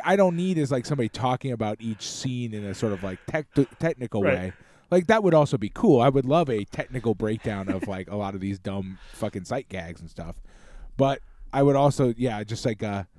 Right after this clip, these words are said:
Speaker 1: like, uh, V H, uh, you know what we need is, like, V H one's,
Speaker 2: <laughs>
Speaker 1: uh,
Speaker 2: Pop-up
Speaker 1: yeah,
Speaker 2: video.
Speaker 1: yeah, the pop-up
Speaker 2: Yeah.
Speaker 1: <laughs> videos from V H one. It's like, just pop up, like,
Speaker 2: Yeah.
Speaker 1: "This is a reference to da da da da da." It's like, okay, thank
Speaker 2: Actually,
Speaker 1: you.
Speaker 2: do you remember?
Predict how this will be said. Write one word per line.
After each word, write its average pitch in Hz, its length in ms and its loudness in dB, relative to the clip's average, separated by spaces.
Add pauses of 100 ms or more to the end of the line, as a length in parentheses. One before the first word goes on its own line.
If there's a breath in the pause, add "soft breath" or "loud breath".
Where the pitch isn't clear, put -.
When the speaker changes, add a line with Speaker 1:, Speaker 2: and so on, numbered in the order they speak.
(580)
Speaker 1:
like, 123 240 -4 (180)
uh, 170 180 -2
V 170 200 4
H, 208 180 8
uh, 190 380 -2
you 208 100 2
know 214 60 6
what 214 160 0
we 135 100 -4
need 151 240 0
is, 110 180 -2
like, 110 240 -4 (500)
V 139 160 2
H 151 200 0
one's, 139 460 0
Speaker 2:
<laughs> 247 100 0
Speaker 1:
uh, 247 60 -4
Speaker 2:
Pop-up 147 400 4
Speaker 1:
yeah, 196 140 6
Speaker 2:
video. 190 180 2
Speaker 1:
yeah, 185 60 2
the 180 100 0
pop-up 190 380 4
Speaker 2:
Yeah. 185 60 6
Speaker 1:
<laughs> 220 220 4
videos 220 200 2
from 254 180 -8
V 262 140 -2
H 208 180 2
one. 226 100 8 (120)
It's 247 140 -8
like, 226 160 -4
just 226 140 -6
pop 208 160 0
up, 185 60 0
like, 147 160 2
Speaker 2:
Yeah. 87 140 -10 (180)
Speaker 1:
"This 196 200 4
is 98 100 -2
a 98 60 0
reference 101 440 -2
to 123 160 0
da 190 180 2
da 104 140 0
da 95 160 -6
da 98 120 -8
da." 87 240 -10 (120)
It's 135 180 -8
like, 135 160 -6
okay, 147 260 0
thank 131 240 -4
Speaker 2:
Actually, 160 180 2
Speaker 1:
you. 165 60 -2
Speaker 2:
do 196 80 -2
you 220 60 -4
remember? 226 380 -4